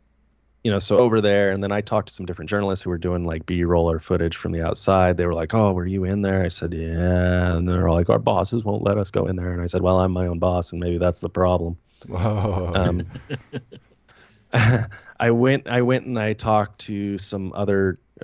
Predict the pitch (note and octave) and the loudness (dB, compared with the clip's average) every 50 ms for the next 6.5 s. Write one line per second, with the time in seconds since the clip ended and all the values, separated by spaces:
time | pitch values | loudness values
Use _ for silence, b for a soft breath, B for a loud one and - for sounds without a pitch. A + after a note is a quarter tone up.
0 | - - - - G#2 G2 F#2+ G2 - - G2 G2 F#2 F2 F2 F2 E2+ - - - | -12 -10 -4 0 0 0 0 -2 -6 -4 -2 0 0 0 0 -2 -2 -6 -10 -6
1 | - G2 F#2 F2+ F2 F2 F2+ F2+ F2 - - F#2 F#2 F2 - - - - - - | -4 -2 0 0 2 2 2 0 -2 -2 -2 -2 -2 -2 -4 -8 -12 -6 -4 -4
2 | F2 E2 E2 - - F#2 F2 E2 - - - F#2 F2+ F2+ - E2+ E2+ E2+ E2+ E2+ | -2 -2 -4 -2 0 2 2 2 0 0 0 0 0 0 -2 -4 -2 -2 -4 -4
3 | - E2+ F2 E2+ E2+ F2 E2+ E2+ E2+ E2+ E2+ E2+ E2+ - - _ _ _ _ _ | -4 -4 -2 -2 -2 -2 -2 -2 -2 0 0 -2 -4 -6 -8 _ _ _ _ _
4 | _ _ _ _ _ _ _ _ _ B2 A#2 G#2 F#2+ G2 G#2 A#2 A2+ A#2+ G#2+ G2+ | _ _ _ _ _ _ _ _ _ 2 4 4 4 4 2 2 4 4 2 2
5 | G2+ - - - C3 B2 B2+ C3+ B2 A2+ G#2+ G#2 G2+ G2 G2+ G2+ - G2 F#2 F#2 | 2 0 -2 0 0 2 2 2 2 2 2 2 2 0 -2 -4 -8 -8 -8 -8
6 | - - F#2+ F#2+ G2 A2 G#2+ - - - | -8 -6 -4 -4 -2 -4 -6 -8 -14 -20